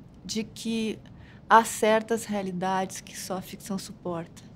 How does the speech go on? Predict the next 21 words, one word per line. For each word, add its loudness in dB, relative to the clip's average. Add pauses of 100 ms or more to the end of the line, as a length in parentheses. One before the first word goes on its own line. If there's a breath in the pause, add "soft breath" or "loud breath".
Quer -4
dizer, 0
há 2
certas 0
realidades 2
que -8
precisam 0
ser 0
inventadas 2
pra -10
poderem -4
ser -10
contadas. -10
Havia 6
coisas 4
que -4
eu -4
precisava 0
contar 2
que -8
a, 0